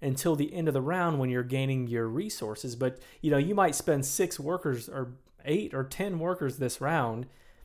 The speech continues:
but you're only gonna get three plus maybe a few more. So you might get five or six, usually not many more than that,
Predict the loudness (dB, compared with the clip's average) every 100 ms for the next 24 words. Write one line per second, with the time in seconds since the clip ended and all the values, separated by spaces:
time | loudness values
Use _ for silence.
0 | -20 -4 0 4 4 4 4 2 2 2
1 | 0 0 0 0 -2 -8 _ 2 4 4
2 | -2 0 4 4 4 2 2 4 2 2
3 | 0 0 4 4 4 0 2 2 0 0
4 | 0 0 -6 -12 -16 -20 -20 _ -14 -6
5 | 0 0 4 4 4 2 4 2 2 0
6 | 2 2 2 0 -4 -6 -8 -12